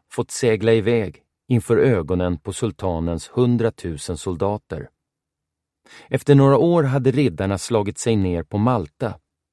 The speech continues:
Men johanniterna gengäldade inte sultanens generositet. De etablerade sig snart som fartygsskapare och började även angripa osmanernas flotta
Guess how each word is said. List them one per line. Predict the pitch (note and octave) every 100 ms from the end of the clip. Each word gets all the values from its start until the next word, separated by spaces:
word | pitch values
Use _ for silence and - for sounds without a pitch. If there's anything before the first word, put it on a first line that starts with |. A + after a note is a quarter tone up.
| _ _ _ - -
Men | A#2 A#2+
johanniterna | B2+ B2+ C3 D3+ D3 C3 A2+ F2+ _
gengäldade | F#2+ C3 A2 E2+ E2 B2+ B2 C3+
inte | C3+ G2 D#2+
sultanens | G#2+ - E2+ D#2+ D#2 D#2
generositet. | - G2 F#2+ F2+ F2 G2 - A2+ G#2 - - _ _ _ _ -
De | A2
etablerade | C3 B2 C#3 G#2 G2+ G2 F#2 G2+
sig | - A2+
snart | - - F#2 D#2+ -
som | G2
fartygsskapare | - - A#2+ E2 - F2 - - B2+ B2 - A2+ G2 - _ _ _
och | -
började | A2 A#2+ A2+ A2
även | - C3+ G#2 G2 C3 -
angripa | C#3+ G2 - G2 F#2+ G2
osmanernas | A#2 - G2 F2+ E2+ F2 F2 -
flotta | C3 F2+ _ F#2